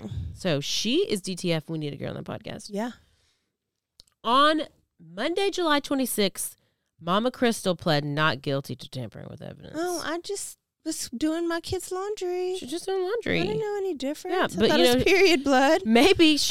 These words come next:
Speaker 1: she's
Speaker 2: he
Speaker 1: gonna,
Speaker 2: lost his virginity.
Speaker 1: <laughs> maybe, maybe she's gonna end up doing the same thing that Aiden ends up doing. Oh,
Speaker 2: What?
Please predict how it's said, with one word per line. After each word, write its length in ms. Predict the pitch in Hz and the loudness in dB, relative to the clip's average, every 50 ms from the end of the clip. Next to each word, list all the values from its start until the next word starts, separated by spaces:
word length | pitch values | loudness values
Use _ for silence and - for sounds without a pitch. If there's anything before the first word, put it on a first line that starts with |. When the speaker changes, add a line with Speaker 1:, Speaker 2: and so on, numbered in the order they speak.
| 311 285 | 4 6
Speaker 1:
she's 60 | 359 | 6
Speaker 2:
he 60 | 370 | 6
Speaker 1:
gonna, 120 | 302 359 294 | 6 6 6
Speaker 2:
lost 140 | 523 - - | 6 4 0
his 140 | 349 330 | -4 -2
virginity. 800 | 311 302 254 - - 370 311 381 370 269 285 277 285 320 415 403 | -2 0 2 6 6 6 8 8 8 6 6 6 6 6 4 6
Speaker 1:
<laughs> 40 | 269 | 6
maybe, 200 | 277 302 359 539 523 - - - - - - - | 6 4 4 2 0 -6 -10 -16 -20 -20 -4 2
maybe 220 | 254 285 370 523 554 | 4 4 4 4 2
she's 320 | 494 - - 330 415 523 359 | -2 0 2 4 4 4 4
gonna 180 | 349 330 302 | 4 4 4
end 220 | 254 247 269 269 277 | 6 4 6 6 4
up 100 | 254 233 | 2 2
doing 320 | 226 269 277 277 277 262 | 0 0 2 2 2 2
the 100 | 240 240 | 2 -2
same 380 | 220 - - 269 269 320 370 370 | -4 -2 0 0 2 2 0 -2
thing 280 | - 262 240 233 233 | -2 -2 -2 -2 -2
that 180 | 233 247 - - | -2 -2 -2 -2
Aiden 360 | 262 269 294 320 320 302 269 | -2 -2 -2 -2 -2 -2 -2
ends 200 | 233 202 185 165 | -2 -4 -4 -4
up 140 | 175 160 - | -6 -8 -6
doing. 440 | - 147 139 131 139 - - 170 - - - _ _ _ _ _ _ _ _ _ _ - - - | -4 -4 -4 -2 -4 -6 -8 -12 -14 -18 -20 _ _ _ _ _ _ _ _ _ _ -16 -8 -4
Oh, 140 | 370 359 | -2 -2
Speaker 2:
What? 460 | 220 131 233 247 208 233 277 254 - | -2 -4 -6 -8 -6 -6 -6 -8 -10